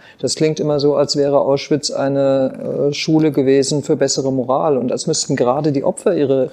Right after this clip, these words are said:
Lektion gelernt haben. Wenn man etwas gelernt hat, dann mit Sicherheit das,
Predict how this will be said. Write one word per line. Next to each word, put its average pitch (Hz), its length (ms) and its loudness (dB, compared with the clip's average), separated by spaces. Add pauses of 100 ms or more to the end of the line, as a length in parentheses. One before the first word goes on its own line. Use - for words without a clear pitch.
Lektion 135 600 -2
gelernt 120 420 0
haben. 123 320 -6 (460)
Wenn 135 160 4
man 170 140 0
etwas 175 340 -2
gelernt 156 420 -2
hat, 156 200 -2
dann 139 120 0
mit 139 140 -2
Sicherheit 139 500 -2
das, 127 400 -2